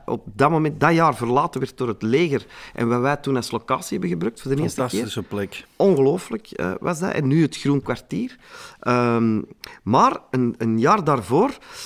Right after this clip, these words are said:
Speaker 1: eh, toen dat een Bart in, in negentien honderdvijfennegentig studeerde de Bart af, Bart van Nuffelen, ehm, met zijn eindwerk, eh, niet in Brussel aan het Riet, maar in Antwerpen in, eh, de Zwarte Komedie. Eh, zijn we toen, eh, naar Bert Verhooy gestapt met de vraag van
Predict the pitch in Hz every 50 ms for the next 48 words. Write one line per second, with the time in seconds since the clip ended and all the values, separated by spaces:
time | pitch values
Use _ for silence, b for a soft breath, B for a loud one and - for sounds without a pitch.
0 | B B B - 120 120 113 113 107 104 104 98 101 - - 101 - - 135 127
1 | 120 123 123 120 110 110 151 156 156 - 127 113 - - 117 117 131 180 202 -
2 | - 165 135 110 - - - - 175 185 170 143 131 127 143 151 127 - - -
3 | - - - - 131 107 131 180 208 196 160 143 127 110 98 127 180 - - -
4 | - - - 214 - - - - b b b b b b b - 139 - - 135
5 | 120 151 170 - 202 190 180 175 B B B B B B B 107 123 123 123 120
6 | 117 113 117 113 110 110 101 90 76 - - 127 117 117 117 120 107 - - 143
7 | 196 202 196 226 208 - - - - _ - 131 120 113 98 82 120 113 131 160
8 | 165 - - 131 120 107 131 170 165 - 139 110 - 117 113 101 - - - 202
9 | - - - - 113 165 208 - - - 123 113 147 185 175 - 170 165 - -
10 | 160 147 B B B B B B B - 135 147 156 151 - - 110 113 113 113
11 | 104 - 110 - - 156 - - - - 127 113 120 147 151 123 95 85 - -
12 | _ b b b b b b b b - 101 101 98 95 87 92 107 120 120 120
13 | 117 - - 117 110 104 92 - - - 104 101 95 - - 104 107 95 - 90
14 | 123 113 - - 98 98 104 151 196 214 220 - - - - - - - - -
15 | 120 - - 156 113 107 120 160 185 - - 143 165 185